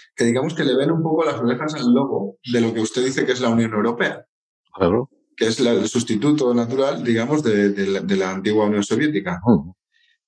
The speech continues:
Speaker 1: Y también mantienen unos valores cristianos que son los principios de nuestra civilización.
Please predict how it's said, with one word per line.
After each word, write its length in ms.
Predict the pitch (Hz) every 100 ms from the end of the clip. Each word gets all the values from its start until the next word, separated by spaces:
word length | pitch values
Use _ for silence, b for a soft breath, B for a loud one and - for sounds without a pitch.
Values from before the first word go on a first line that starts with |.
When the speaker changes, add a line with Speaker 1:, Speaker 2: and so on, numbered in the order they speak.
| _ _
Speaker 1:
Y 180 | 139 131
también 760 | 120 110 113 151 170 175 185 - -
mantienen 540 | 120 104 104 131 156
unos 220 | 151 143
valores 460 | 139 143 143 143 -
cristianos 680 | 120 - 143 151 139 - -
que 100 | 107
son 360 | 117 123 151 -
los 140 | 113
principios 460 | 113 104 113 127 131
de 80 |
nuestra 300 | 113 104 104
civilización. 720 | 101 95 95 - 101 - 82